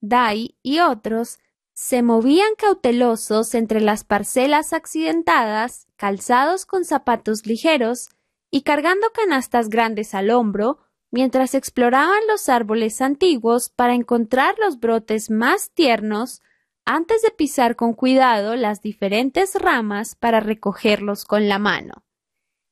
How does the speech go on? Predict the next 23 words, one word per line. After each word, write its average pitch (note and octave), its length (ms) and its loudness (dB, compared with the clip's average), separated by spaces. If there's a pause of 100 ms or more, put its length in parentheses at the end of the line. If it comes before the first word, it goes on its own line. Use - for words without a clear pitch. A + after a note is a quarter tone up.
(200)
Esto A#3+ 300 0
aseguraba C4 840 2
que G#3 140 -4
no G#3+ 180 0
aplastaran A#3 760 0
nada A3 560 0
y D#4 140 -4
que D#4+ 160 2
las D4+ 220 0
hojas E4+ 260 0
secas B3+ 500 0
se A#3+ 120 -2
desplieguen D4+ 840 0
para D#4+ 260 0
crear A3 380 0
una A3+ 180 -2
bella B3 320 0
figura C#4+ 720 2
cuando G#3 380 -2
por A3+ 240 0
fin E4+ 320 4 (100)
se - 160 0
infusionen. E4+ 880 0